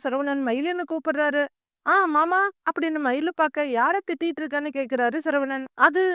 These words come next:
அது எங்க மேனேஜர் மாமா. இம்புட்டு லேட் ஆக்குனார்ல, அதுக்கு தான் திட்டிட்டு இருக்கேன்." "நீங்க போங்க மாமா,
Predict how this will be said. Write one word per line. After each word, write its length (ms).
அது 300
எங்க 160
மேனேஜர் 480
மாமா. 300
இம்புட்டு 340
லேட் 340
ஆக்குனார்ல, 520
அதுக்கு 320
தான் 200
திட்டிட்டு 260
இருக்கேன்." 320
"நீங்க 300
போங்க 260
மாமா, 300